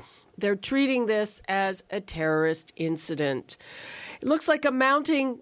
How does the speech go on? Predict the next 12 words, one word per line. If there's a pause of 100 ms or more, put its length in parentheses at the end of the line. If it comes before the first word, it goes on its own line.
cycle
of
violence
was
this
attack,
some
kind (160)
of (160)
twisted
retaliation
for